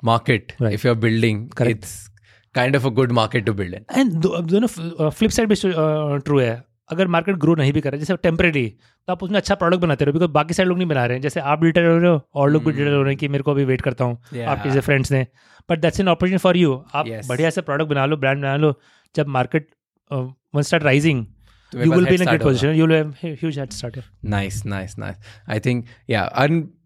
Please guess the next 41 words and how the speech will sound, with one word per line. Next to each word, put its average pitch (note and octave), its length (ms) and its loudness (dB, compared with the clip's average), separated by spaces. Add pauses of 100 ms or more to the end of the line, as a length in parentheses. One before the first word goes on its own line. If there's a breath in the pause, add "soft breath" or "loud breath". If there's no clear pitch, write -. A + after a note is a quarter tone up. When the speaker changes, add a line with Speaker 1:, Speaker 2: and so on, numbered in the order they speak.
Speaker 2:
I G3 140 2
want B3+ 120 0
to, C#4+ 40 2
you C#4+ 120 2
know, E3+ 160 2
underline A3 380 4
this D#3 160 0
here, C3 160 -2
boss, C3+ 180 0
कि F#3+ 500 -4 (560)
I E3 40 -4
think A3 180 -2 (100)
people G3 200 -4
are G#3 140 -6
still F#3 220 -2
underappreciating D#3 760 0
India C3+ 280 2
opportunity। A2+ 640 -2 (260)
Like, C3+ 120 -6 (100)
we D#3 100 4
have D#3+ 80 2
all D3 320 2
seen, D3+ 420 2 (160)
you C#3 100 -2
know, C3+ 260 -6
the C3 100 -2 (100)
boom C3+ 120 2
of D3 140 2
China C3 340 2
in C#3 40 2
last A#2 280 0
ten A#2 120 2
to - 80 0
fifteen G#2+ 360 0
years। F#2+ 260 -6 (120)
Speaker 1:
Hmm। G2+ 200 0 (580 loud breath)
Speaker 2:
Right? C3 180 2
It C#3 120 -4
has, C#3 240 0
China C#3 220 2
has D3 260 2